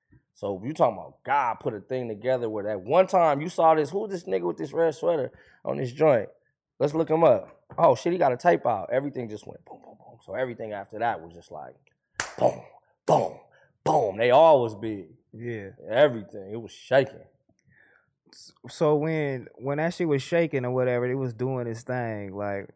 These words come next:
Speaker 2: do you feel like when it took that dip, you feel like it was just Y G or kind of part of yourself too and your team? Like, do y'all all take accountability, co-, you know, for where your career went?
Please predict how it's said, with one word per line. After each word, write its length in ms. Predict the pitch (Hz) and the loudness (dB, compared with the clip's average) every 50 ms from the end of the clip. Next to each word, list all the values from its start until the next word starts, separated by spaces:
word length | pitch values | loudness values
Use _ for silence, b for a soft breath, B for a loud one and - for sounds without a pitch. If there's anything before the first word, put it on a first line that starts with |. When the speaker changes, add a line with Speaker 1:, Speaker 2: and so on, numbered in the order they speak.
| _ _ - | _ _ -14
Speaker 2:
do 120 | 113 123 151 | -6 -2 -2
you 240 | 196 208 285 311 285 | 0 0 0 0 0
feel 360 | - - - 202 202 196 180 | 0 -2 0 2 2 2 2
like 360 | 170 160 151 139 131 120 - _ _ _ _ _ _ _ _ _ _ _ _ _ _ _ _ _ _ | 2 2 2 2 0 0 -4 _ _ _ _ _ _ _ _ _ _ _ _ _ _ _ _ _ _
when 220 | 123 131 147 151 | -6 -4 -2 -2
it 160 | 151 143 135 | -2 -2 -2
took 240 | - - 180 151 170 | -4 -4 -4 -2 0
that 280 | - 147 139 127 120 104 | 2 2 2 2 0 -2
dip, 260 | 127 156 156 147 - | 0 2 2 2 0
you 100 | 147 160 | -2 -8
feel 220 | 156 - 151 143 143 | -4 -2 0 2 4
like 320 | 143 135 131 127 - - _ _ _ _ _ _ | 4 4 2 0 -2 -8 _ _ _ _ _ _
it 80 | - 139 | 0 2
was 180 | 139 131 127 117 107 98 - _ _ | 2 2 0 -4 -6 -12 -20 _ _
just 280 | - 123 127 151 - - | -4 -2 -2 -2 -2 0
Y 280 | 160 156 156 156 160 | 2 2 4 4 2
G 260 | 160 156 160 156 156 156 | 0 0 -2 -2 -2 -2
or 420 | - 127 123 120 113 110 101 - _ _ _ | -2 -2 -2 0 -2 -2 -4 -8 _ _ _
kind 300 | - - - 143 139 127 | -10 -6 -4 -4 -2 -4
of 80 | 117 117 _ _ - | -4 -8 _ _ -4
part 220 | - 151 135 131 | 0 0 2 2
of 60 | 120 117 | 0 0
yourself 540 | 123 123 123 117 - - 120 113 110 - | 0 0 -2 -2 -4 -4 -2 -2 -4 -4
too 220 | - - 135 123 120 | -6 -8 -6 -4 -6
and 100 | 113 113 | -6 -6
your 140 | 117 117 117 | -6 -6 -6
team? 420 | 113 - 135 123 117 117 113 107 | -8 -8 -10 -8 -8 -8 -10 -8
Like, 200 | 110 113 110 110 | -8 -8 -8 -8
do 80 | 104 120 | -8 -6
y'all 260 | 120 127 131 131 120 | -4 0 0 0 0
all 180 | 113 117 117 123 | 0 0 -2 -2
take 240 | - - 123 123 - | -4 -6 -8 -8 -10
accountability, 800 | 120 - 135 123 123 120 117 113 123 123 123 123 120 120 120 - | -10 -8 -8 -6 -6 -6 -6 -6 -4 -4 -4 -6 -6 -10 -10 -8
co-, 260 | - 123 117 117 113 101 | -8 -6 -6 -6 -8 -8
you 120 | 107 117 | -10 -10
know, 220 | 113 117 117 113 113 - | -8 -6 -6 -8 -8 -12
for 120 | 110 110 | -14 -10
where 160 | 113 117 117 | -8 -8 -6
your 140 | 113 113 110 | -6 -6 -8
career 400 | 113 - 117 113 117 117 117 117 | -8 -8 -8 -8 -6 -6 -6 -6
went? 300 | 113 117 120 127 123 - | -6 -8 -10 -12 -14 -18